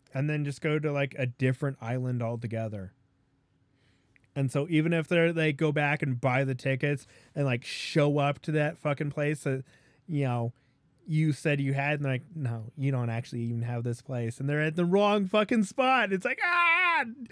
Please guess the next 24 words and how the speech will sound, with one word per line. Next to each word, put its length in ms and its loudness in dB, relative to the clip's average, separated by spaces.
boom, 240 -2
boom, 400 2
double 380 4
hit. 440 6
Oh, 540 6
shit. 500 2
You 200 6
bought 300 4
tickets 400 -2
to 60 -4
come 240 0
to 100 2
Hawaii? 480 2
Oh, 160 4
you 160 2
better 240 0
just 240 -4
turn 240 -2
the 300 -4
fuck 240 -6
around 260 -2
and 120 -4
go 120 0
back." 580 -2